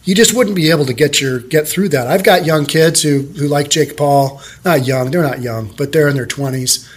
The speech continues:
And so they watch that kind of content. So I get from them what they're watching. So then I can pass that on to you guys. And then you don't have to watch it.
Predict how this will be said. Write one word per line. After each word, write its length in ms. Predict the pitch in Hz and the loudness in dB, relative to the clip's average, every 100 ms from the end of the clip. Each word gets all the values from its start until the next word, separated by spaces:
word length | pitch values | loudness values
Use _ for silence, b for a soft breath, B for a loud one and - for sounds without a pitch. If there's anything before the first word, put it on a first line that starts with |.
| B B B | B B B
And 100 | 139 | 2
so 140 | 160 | 4
they 180 | - 254 | 6 4
watch 640 | 240 156 151 - - - - | 4 4 4 4 2 0 0
that 220 | 156 156 | 0 0
kind 160 | 147 | -2
of 60 | 139 | -2
content. 500 | 143 139 131 147 165 | -4 -4 -2 -2 0
So 120 | 165 | 2
I 140 | 180 190 | 2 4
get 240 | 175 170 | 2 -2
from 240 | - 151 | -4 -4
them 420 | 127 147 175 143 139 | -4 -2 0 0 -2
what 140 | 135 | -2
they're 180 | 175 180 | 2 2
watching. 600 | 147 131 - 143 143 139 B B B | 2 0 -2 -2 -4 -6 B B B
So 200 | B 160 | B 2
then 400 | 147 151 147 143 | 4 4 4 4
I 160 | 139 165 | 2 2
can 160 | 175 156 | 0 0
pass 280 | 160 151 165 | 2 2 2
that 120 | 147 | 2
on 160 | 139 | 0
to 80 | 127 | -2
you 180 | 123 143 | -6 -6
guys. 440 | 135 120 117 - | -6 -8 -6 -6
And 100 | 147 | -4
then 220 | 143 139 131 | -4 -2 0
you 100 | 202 | 2
don't 160 | 220 | 2
have 220 | 151 160 | 2 -2
to 80 | 156 | -2
watch 340 | 143 147 165 131 | -4 -4 -4 -8
it. 140 | 123 | -10